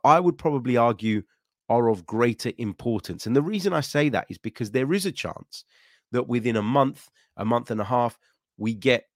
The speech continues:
at least one of, if not two of our left back options back. So I'm trying to read between the lines here, and I'm starting to think that maybe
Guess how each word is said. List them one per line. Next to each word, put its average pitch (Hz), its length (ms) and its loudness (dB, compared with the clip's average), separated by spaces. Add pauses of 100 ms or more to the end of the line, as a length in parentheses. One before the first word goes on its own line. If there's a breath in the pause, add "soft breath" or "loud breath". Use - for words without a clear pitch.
(400)
at 117 140 -4
least 135 260 -2
one 127 280 2
of, 104 160 -2
if 107 140 -6
not 117 240 -4
two 147 280 2
of 110 100 -2
our 101 120 2
left 98 220 -6
back 95 240 -10
options 92 360 -12
back. 90 300 -2 (380 loud breath)
So 123 160 0
I'm 196 340 2 (100)
trying 143 200 0
to 131 60 2
read 131 220 0
between 110 340 -6
the 107 80 -4
lines 113 340 -4
here, - 220 -16 (560)
and 120 160 -2
I'm 185 200 0
starting 127 340 -8
to 90 80 -10
think - 340 -14
that 107 120 -8
maybe 120 760 0